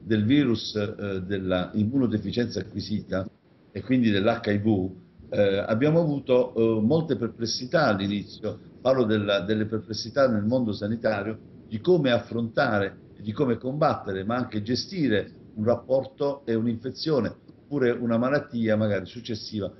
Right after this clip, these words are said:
con questo tipo di virus. Eh, mh, a differenza invece del virus dell'Ebola, che abbiamo invece conosciuto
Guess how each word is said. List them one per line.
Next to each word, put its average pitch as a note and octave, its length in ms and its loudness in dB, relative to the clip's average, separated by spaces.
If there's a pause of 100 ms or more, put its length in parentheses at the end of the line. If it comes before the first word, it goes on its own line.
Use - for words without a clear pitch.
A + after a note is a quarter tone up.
(120)
con - 120 -10
questo A2 280 -2
tipo G2 220 -10
di F#2 80 -6
virus. F2+ 480 -6 (460)
Eh, G#2+ 300 0 (100)
mh, G#2+ 240 2 (100)
a A#2 140 0
differenza C3+ 580 0
invece A2 460 -2
del F#2+ 160 -6
virus B2 320 -2
dell'Ebola, A#2 600 0 (260)
che A#2+ 140 0
abbiamo A#2+ 400 2
invece G#2+ 360 -2
conosciuto A2+ 720 -6